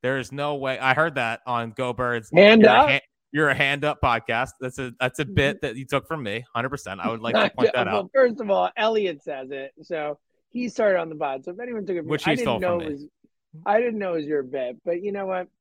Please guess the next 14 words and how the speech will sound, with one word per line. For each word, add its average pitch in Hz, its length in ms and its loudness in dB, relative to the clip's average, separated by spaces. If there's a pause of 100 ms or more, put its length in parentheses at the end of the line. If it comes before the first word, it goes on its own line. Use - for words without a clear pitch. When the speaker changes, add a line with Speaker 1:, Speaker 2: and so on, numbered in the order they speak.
Speaker 2:
I'm 185 200 -8
just 185 140 -8
gonna 175 180 -6
say 135 240 -4
it's, 117 260 -10
it's 123 240 -10
a 123 60 -6
Go 113 160 -6
Birds 104 340 -8
thing 113 280 -8
just - 180 -8
to 110 120 -4
annoy 107 300 -6
you. 113 180 -4